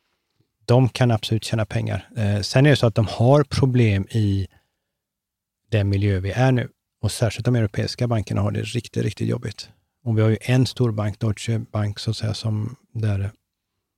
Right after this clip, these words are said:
jag vet inte hur börskursen är, det var väl ner nittiofem procent.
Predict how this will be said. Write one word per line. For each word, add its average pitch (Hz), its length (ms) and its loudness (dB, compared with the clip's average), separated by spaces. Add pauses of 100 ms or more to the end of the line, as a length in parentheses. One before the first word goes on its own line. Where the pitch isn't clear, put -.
(160)
jag 107 60 -8
vet 107 80 0
inte 104 140 -4
hur 104 80 0
börskursen 107 540 -4
är, 107 80 -2 (960)
det 107 60 -8
var 107 80 -4
väl 107 120 -2
ner 104 140 -2
nittiofem 104 600 -6
procent. - 600 -8